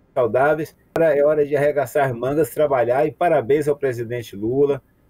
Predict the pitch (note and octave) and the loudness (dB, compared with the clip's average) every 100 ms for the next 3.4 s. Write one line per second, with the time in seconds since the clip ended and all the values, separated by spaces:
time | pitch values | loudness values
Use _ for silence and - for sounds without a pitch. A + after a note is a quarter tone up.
0 | _ C3+ C3+ A2+ C3 B2+ A#2 A2+ A#2+ A2+ | _ 0 0 0 -2 -2 -2 -4 -8 -8
1 | A#2+ G#2+ G#2+ A#2+ B2 B2 A#2 - _ _ | -10 -8 -6 -4 -2 -2 -4 -6 _ _
2 | _ _ A2+ A2+ A#2 A#2+ - B2 G#2+ - | _ _ -2 0 2 0 -2 -4 -2 -4
3 | _ _ G#3 G#3 | _ _ -2 -2